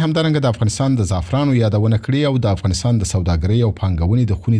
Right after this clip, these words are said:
د مرستیال خانجان الکوزي له خولې ویلي، په جنوب او لویدیځ کې ډیرو کروندګرو د کوکنارو پر ځای د زعفرانو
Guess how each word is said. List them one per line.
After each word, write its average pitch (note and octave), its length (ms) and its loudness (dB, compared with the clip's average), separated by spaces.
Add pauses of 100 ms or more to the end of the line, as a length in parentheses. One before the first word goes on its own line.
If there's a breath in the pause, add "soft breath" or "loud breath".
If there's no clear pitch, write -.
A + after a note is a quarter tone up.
د F2+ 100 0
مرستیال G2+ 560 -2
خانجان F2+ 480 2
الکوزي E2+ 420 -2
له F2+ 120 -2
خولې F2+ 280 -2
ویلي، A2 320 0 (800 loud breath)
په C#3 260 2
جنوب D#3 300 0
او C#3+ 100 2
لویدیځ A#2 420 0
کې G#2 160 -2
ډیرو C#3 300 2
کروندګرو G2 580 0
د D3 140 -2
کوکنارو G2+ 400 0
پر D#2+ 180 0
ځای B2 260 0
د F#2 140 0
زعفرانو E2+ 480 0